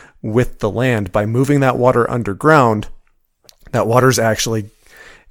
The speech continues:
getting filtered. It's actually actively being filtered. Now, if it's flowing across the surface, causing erosion, well, it's carrying all of those,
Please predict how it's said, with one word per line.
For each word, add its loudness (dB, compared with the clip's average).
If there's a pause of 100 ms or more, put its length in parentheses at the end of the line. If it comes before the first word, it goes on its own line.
(120)
getting 0 (100)
filtered. 0
It's -8
actually 0
actively 2
being -2
filtered. -4
Now, -4
if -6
it's -6
flowing 4
across 0
the -12
surface, 0 (580)
causing 0
erosion, 2 (160)
well, 4
it's -6
carrying 2
all 0
of -4
those, 0